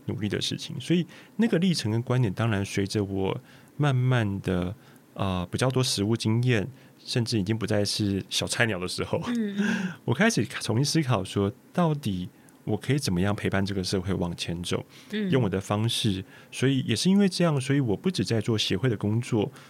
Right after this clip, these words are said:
Speaker 1: 同时我也演讲，我也督导，我进学校做心理辅导，个别或团体，
Speaker 2: 嗯。
Speaker 1: 哦，跟N G O，N G O合作。那这些都是我在做的这几年的耕耘吗？就是比较不是我去跟社会 promote 我自己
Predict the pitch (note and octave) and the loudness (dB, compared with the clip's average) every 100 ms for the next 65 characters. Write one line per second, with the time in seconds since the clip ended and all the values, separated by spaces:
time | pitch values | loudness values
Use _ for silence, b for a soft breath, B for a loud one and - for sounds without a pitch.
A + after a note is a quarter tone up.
0 | B - A2 A2+ A2 A#2 F#2+ F#2 A2 A#2 | B -4 -2 0 2 2 0 -2 -2 -2
1 | G2+ - - - A2 G#2+ G2 C3 D3+ C3 | -2 -4 -10 -10 -2 -2 0 0 0 0
2 | F#2+ - - - F#2+ C3 B2+ G#2+ G2 A2+ | -2 -2 -10 -8 -4 0 0 0 0 -2
3 | A2 A2+ G2 F#2 A2+ G2+ - F#2+ G2 - | 0 0 0 0 -2 -2 -4 -4 -4 -4
4 | - A2+ - G2 F#2 A2 - F#2 A2 - | -2 -2 0 -2 -2 -4 -2 -4 -4 -4
5 | - - A#3 G#3+ F#3 F3+ G#2 - G#2+ A2 | -6 -6 -6 -4 -4 -4 -4 -2 0 0
6 | G#2+ G#2+ - B2 B2+ B2 B2+ - F#2+ - | 0 -2 -2 0 2 2 0 -2 -4 0
7 | C#3 - B B B E3+ D#3+ F#3+ F#3+ F#3 | -2 -2 B B B -6 0 2 2 2
8 | D#3 F#2+ G2 A#2+ G2 F#2 F2 B2+ F#2+ F2 | 2 2 0 0 0 0 -2 -2 0 -2
9 | D#2+ F2 E2+ E2 F#2+ B B B B - | -2 0 0 -2 -6 B B B B -20
10 | - - D3 C#3+ F#2 F2 F2+ F#2 A#2 B | -8 -2 0 2 0 0 0 0 -4 B
11 | B - C3 C3 A#2+ G2+ A#2+ G3 G#3+ A#2+ | B -4 -2 0 2 0 0 0 2 0
12 | - C3+ F#2+ - A2+ G#2+ G#2+ - G#2+ - | 2 2 2 0 -2 0 0 0 -2 0
13 | G2+ - F#2 G2+ G2 - F#2+ - | 0 0 0 0 0 -2 -4 -4